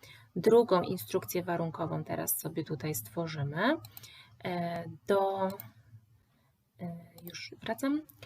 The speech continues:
E, stworzymy sobie teraz do klucza czerwonego, czyli sytuacja,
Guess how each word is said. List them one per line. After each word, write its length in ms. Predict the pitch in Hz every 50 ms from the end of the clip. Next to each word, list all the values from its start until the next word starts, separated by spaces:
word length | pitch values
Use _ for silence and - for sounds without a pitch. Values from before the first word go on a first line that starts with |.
| - - - - _ -
E, 380 | 196 196 196 196 190 202 220 349
stworzymy 560 | - - - - 208 202 214 226 220 214 202
sobie 260 | - - 190 185 185
teraz 420 | 180 - 202 190 190 190 - - 180
do 140 | - 214
klucza 320 | - - 202 190 180 - 185
czerwonego, 720 | - - 180 175 170 170 175 170 165 160 156 135 - -
czyli 280 | - - 214 208 208 214
sytuacja, 760 | - - - 240 226 208 208 208 208 202 - 202 190 185